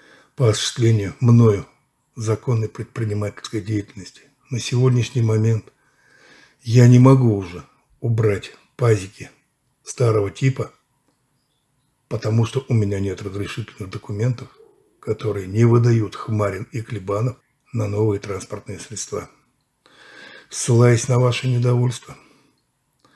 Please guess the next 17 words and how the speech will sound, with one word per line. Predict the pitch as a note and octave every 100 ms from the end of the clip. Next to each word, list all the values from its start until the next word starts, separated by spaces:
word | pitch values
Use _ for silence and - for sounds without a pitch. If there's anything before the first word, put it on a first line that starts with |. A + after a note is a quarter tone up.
| _ _ -
с |
помощью | - C#3 A#2 A2 C#3+
лжи | C3 A#2+ A#2
и | A2
подлости | - C3+ B2+ - - - _ _ _ _ _ _ _ _ _ _ _
Клебанов | - A2+ G#2+ A2 A2+ G#2 A2+
и |
Хмарин | - A2 C3 B2+ - _ _ _ _ _ _
отобрали | A2+ C#3+ D3+ E3 B2
у | F#2+
меня | G2 G2
карты | - G#2+ -
маршрута | G2+ G2 - B2+ - - _ _ _ _ _ _ _
номер | A#2 G#2 G#2
двести | G2+ G#2 -
девяносто | G2+ G2 G2 G2+ -
восемь, | G#2+ G2+ -